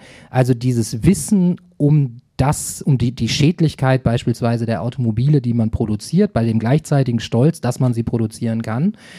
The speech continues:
ähm, weil deren Kinder gehen, sind zu Fridays for Future gegangen und die wissen, dass das nicht aufrechtzuerhalten ist.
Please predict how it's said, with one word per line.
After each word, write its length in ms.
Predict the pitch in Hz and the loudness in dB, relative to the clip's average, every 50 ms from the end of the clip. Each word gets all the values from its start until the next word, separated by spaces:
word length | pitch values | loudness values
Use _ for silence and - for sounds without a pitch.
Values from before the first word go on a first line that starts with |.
| - - - - _ - | -20 -20 -20 -20 _ 0
ähm, 420 | 135 135 139 143 143 139 139 139 139 | 2 2 4 4 4 2 2 2 2
weil 120 | - 123 120 | 2 2 2
deren 200 | 131 131 139 135 | 4 2 2 2
Kinder 280 | - 151 165 160 143 | 2 4 4 4 4
gehen, 400 | 131 127 127 131 131 127 131 113 | 2 2 2 2 2 2 2 0
sind 160 | 117 120 135 - | 0 0 0 0
zu 100 | - 127 | -2 -4
Fridays 340 | - 139 131 131 131 - | 0 2 4 4 2 2
for 100 | - 120 | 0 -4
Future 340 | - - 180 180 - 165 135 | 0 0 -2 0 2 0 0
gegangen 540 | 123 127 117 120 123 127 131 131 131 127 87 | 0 0 0 2 2 2 2 2 0 0 0
und 300 | 120 120 117 113 _ - | 0 -2 -2 -2 _ -8
die 100 | 120 110 | -2 0
wissen, 280 | 143 165 - - 156 127 | 0 0 2 2 0 0
dass 120 | 117 - | 0 -2
das 200 | - 123 - - | -4 -8 -6 -4
nicht 300 | 117 107 110 _ - - | -6 -6 -6 _ -16 -14
aufrechtzuerhalten 840 | - 113 131 - 170 160 156 - 170 165 156 151 147 160 165 170 170 | -10 -10 -6 -4 -4 -4 -4 -2 -2 0 2 2 2 2 2 2 2
ist. 240 | 170 185 202 - - | 2 2 0 -2 -4